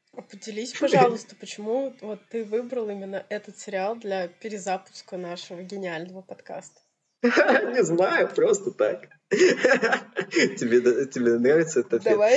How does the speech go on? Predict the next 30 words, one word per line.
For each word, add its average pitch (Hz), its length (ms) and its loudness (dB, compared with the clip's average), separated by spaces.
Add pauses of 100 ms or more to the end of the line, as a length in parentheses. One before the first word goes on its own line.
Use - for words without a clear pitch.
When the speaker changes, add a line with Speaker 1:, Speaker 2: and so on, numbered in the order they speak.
Speaker 2:
Я 240 120 10
Speaker 1:
назовём 254 340 10
Speaker 2:
хотел 262 40 8
Speaker 1:
это 240 240 0
тогда 220 320 -4
минус 220 360 -6
первым 196 460 -6
выпуском, - 680 -12 (180)
<laughs> 370 140 4
потому 311 360 12
что - 160 -14
Speaker 2:
Да, 175 200 2
давай, 151 520 4
давай, 156 360 6
отлично. 147 440 0
Минус 170 380 6
первый 165 400 6
выпуск, 139 320 2
потому 139 220 4
что, 139 140 0
ну, 131 240 2
типа, 127 340 2 (200)
а 156 80 4
что 180 160 4
мы 165 80 8
обсуждаем 151 520 4
какую-то - 380 -2
жвачку 147 440 4
от 135 100 -2
Netflix? 135 420 2